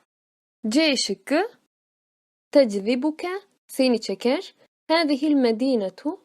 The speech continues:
bu şehir. Bima temliku, sahip olduklarıyla. Min mealime siyahiyetin, turistik yerleriyle. Yes'abu vasfuha, onu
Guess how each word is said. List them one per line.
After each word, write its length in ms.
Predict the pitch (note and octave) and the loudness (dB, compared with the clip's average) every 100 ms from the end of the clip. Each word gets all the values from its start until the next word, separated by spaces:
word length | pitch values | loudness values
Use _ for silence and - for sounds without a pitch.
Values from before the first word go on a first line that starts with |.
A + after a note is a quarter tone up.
| _ - | _ -2
bu 160 | A#3 | 0
şehir. 560 | C4+ A3 F#3+ B3+ D4+ - _ _ _ _ _ _ _ _ - | 0 -2 -2 -4 -6 -10 _ _ _ _ _ _ _ _ -6
Bima 480 | G#3 F#4 A#4+ G#4 E4 | 0 4 4 2 2
temliku, 760 | D4+ A#3+ G#3 F#3+ - C#4+ A#4+ - _ _ | 2 2 2 -4 -4 -2 -2 -8 _ _
sahip 500 | - B3+ A#3+ E4 - | -2 2 2 0 2
olduklarıyla. 840 | C#4+ B3+ B3+ B3+ C4 B3+ G3 C4 G4 _ _ _ _ _ _ | 2 2 0 0 2 0 -2 -4 -6 _ _ _ _ _ _
Min 240 | B3 C#4+ C#4+ | 0 2 2
mealime 960 | A#3 G3+ G3+ B3+ F#4 G4 G4 G4 G4+ G4 | 2 2 2 0 0 0 -2 -2 -4 -6
siyahiyetin, 1300 | - C4 A#3+ A3+ A#3 - D4+ A#3+ F#3+ - D4+ G#4 A#4 _ _ _ _ _ _ _ - | -4 4 6 6 2 -4 -2 0 0 -2 -6 -6 -10 _ _ _ _ _ _ _ -12
turistik 580 | - A#3 G3+ - D#4+ D#4 | -2 0 0 -6 -6 0
yerleriyle. 720 | C#4 C4 B3 A#3+ G#3+ F#3 F#3 _ _ _ _ _ _ _ _ - | 2 4 2 0 -2 -6 -12 _ _ _ _ _ _ _ _ -2
Yes'abu 800 | C#4+ A4 F4 E4 D#4+ D4+ E4 - - | 0 0 0 2 2 2 -4 -6 0
vasfuha, 760 | C4+ B3+ - G3+ F#3 F#3 F#3 - _ _ _ _ _ _ _ - | 2 2 -2 -10 -8 -10 -10 -18 _ _ _ _ _ _ _ 0
onu 460 | G#3+ G#3+ E4 G#4 | 0 0 -4 -6